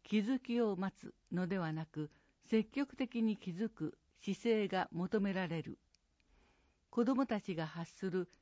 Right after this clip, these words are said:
エスオーエスは、言葉で現れるとは限らない。ヤングケアラーの早期発見と支援に、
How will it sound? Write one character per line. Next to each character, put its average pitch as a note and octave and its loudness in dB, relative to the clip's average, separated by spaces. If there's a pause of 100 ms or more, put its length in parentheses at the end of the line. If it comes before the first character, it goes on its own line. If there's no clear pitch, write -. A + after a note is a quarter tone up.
(220)
エ G3+ 2
ス B3 -2
オ G#3+ 2
ー E3 -2
エ D#3+ -2
ス - -18 (180)
は、 D#3 -4 (440)
言 A#3 2
葉 B3+ 2
で F#3 0
現 F#3+ 2 (160)
れ A3+ 4
る E3 -4
と D#3 -4
は C#3 -4
限 D3+ -4
ら F#3+ 0
な - -6
い。 - -12 (1300)
ヤ A3 4
ン C4+ 6
グ C#4 2
ケ C4+ 0
ア A#3 2
ラ E3 0
ー - 0
の D3 -2
早 C#4 2
期 F3+ -6
発 E3+ -6
見 G#3+ -2
と F#3 -4
支 - -6
援 G3 0
に、 F3+ -4